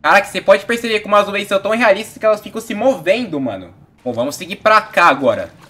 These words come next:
E conseguimos aqui enxergar só nuvens, né? Estamos aqui literalmente no nada.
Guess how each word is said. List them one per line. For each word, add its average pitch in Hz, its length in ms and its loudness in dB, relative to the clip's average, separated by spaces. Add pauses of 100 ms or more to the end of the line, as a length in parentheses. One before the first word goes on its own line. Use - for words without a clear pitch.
(120)
E 180 60 -10
conseguimos 214 460 -6
aqui 196 180 -4
enxergar 196 320 2
só 262 160 2
nuvens, 170 340 -2
né? 143 140 -2
Estamos 156 320 -6
aqui 170 220 -4
literalmente 185 580 -4
no 202 100 -8
nada. 139 460 -2